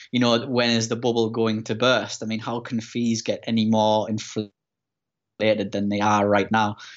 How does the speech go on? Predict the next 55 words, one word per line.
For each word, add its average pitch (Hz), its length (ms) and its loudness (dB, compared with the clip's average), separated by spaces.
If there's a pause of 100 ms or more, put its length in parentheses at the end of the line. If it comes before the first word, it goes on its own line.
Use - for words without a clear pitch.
(120)
I 175 60 -4
think - 180 0
it's 113 80 -6
just - 140 -4
gonna 110 100 0
be 107 80 0
a 101 40 -2
case 107 260 -2
of 107 80 -8
a 110 60 -4
lot 104 160 0
of 101 140 -6
average 107 360 -2
players 104 280 0
going 107 220 -4
for - 80 -10
sixties 110 460 0
and 107 100 0
seventy 107 300 0
millions, 104 420 -2
which 110 220 -2
is 110 100 0
gonna 110 180 4
be 104 220 0 (360)
really 110 360 4
surreal. 107 560 0
And, 104 280 -2
you 107 120 -2
know, 107 160 4
like, 107 200 -4
with 113 160 -10 (320)
all 117 380 2
respect 113 640 -2
to 107 260 -6 (280)
somebody 113 300 0
like 107 300 0 (240)
Gylfi 107 300 -6
Sigurdsson, 107 600 -2
you 107 120 -4
know, 110 180 2
like, 110 280 0
you 110 80 0
know, - 20 2
when 110 80 2
you 110 80 2
see 113 200 2
the 110 100 2
fee 110 300 2
that's 113 180 -6
being 107 200 0
mentioned 110 360 -2
for 110 100 -6
him, 107 300 0
you 104 160 -2
know, 110 260 2